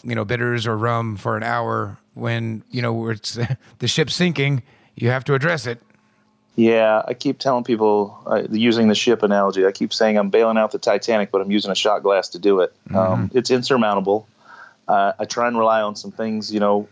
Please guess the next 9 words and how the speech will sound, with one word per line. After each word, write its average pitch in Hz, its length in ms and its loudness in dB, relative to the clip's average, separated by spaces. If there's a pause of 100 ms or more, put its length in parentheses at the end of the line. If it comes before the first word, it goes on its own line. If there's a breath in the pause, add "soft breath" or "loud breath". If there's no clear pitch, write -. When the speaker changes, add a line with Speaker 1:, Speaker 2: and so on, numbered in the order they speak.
(140)
Speaker 2:
the, 95 280 -2
the 107 100 0
words 104 280 2
of 101 100 0
smarter 107 360 0
men 104 180 2
than 101 120 2
myself. 101 580 -2 (640 loud breath)
Camus 110 560 2